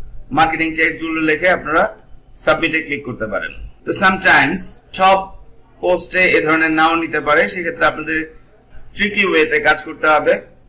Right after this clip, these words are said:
তো আপনারা যদি প্রপারলি লিঙ্কটি পেস্ট করতে পারেন, তাহলে এভাবে শো করবে। অডিয়েন্স যখন এখানে ক্লিক করবে, অটোমেটিক্যালি অডিয়েন্স আপনার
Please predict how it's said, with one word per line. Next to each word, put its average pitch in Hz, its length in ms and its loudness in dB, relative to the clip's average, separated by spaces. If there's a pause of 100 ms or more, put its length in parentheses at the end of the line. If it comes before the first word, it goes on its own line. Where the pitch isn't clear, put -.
(120)
তো 165 80 4
আপনারা 180 300 4
যদি 185 220 0
প্রপারলি 170 680 2
লিঙ্কটি 165 260 -2
পেস্ট 151 260 -4
করতে 165 220 -6
পারেন, 156 260 -2
তাহলে 156 240 0
এভাবে 165 360 0
শো 139 160 -10
করবে। 90 340 -10 (560)
অডিয়েন্স 180 440 2
যখন 170 260 0
এখানে 180 460 0
ক্লিক 160 340 -4
করবে, 135 260 0
অটোমেটিক্যালি 170 640 0
অডিয়েন্স 165 400 0
আপনার 165 320 0